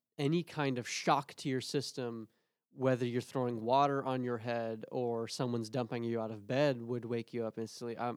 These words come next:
I would imagine it would have that kind of effect.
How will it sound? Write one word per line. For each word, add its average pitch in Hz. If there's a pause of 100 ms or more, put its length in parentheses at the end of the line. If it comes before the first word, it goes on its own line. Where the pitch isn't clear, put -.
I 120
would 120
imagine 117
it 117
would 123
have 113 (960)
that -
kind 123
of 110
effect. 113